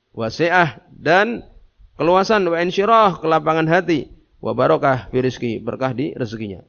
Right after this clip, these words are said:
Itu. Meninggalkan kemaksiatan karena Allah Subhanahu wa taala. Ini rezekinya diluaskan, kelapangan dada, keimanan di hati. Wa sihah fi badani. Badannya sehat. Ini orang yang meninggalkan kemaksiatan karena Allah Subhanahu wa taala.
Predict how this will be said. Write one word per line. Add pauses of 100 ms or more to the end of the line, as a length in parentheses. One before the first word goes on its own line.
Itu. (400)
Meninggalkan
kemaksiatan
karena
Allah
Subhanahu
wa
taala. (880)
Ini
rezekinya
diluaskan, (800)
kelapangan
dada,
keimanan
di
hati. (180)
Wa
sihah
fi
badani. (720)
Badannya
sehat. (240)
Ini
orang
yang
meninggalkan
kemaksiatan
karena
Allah
Subhanahu
wa
taala.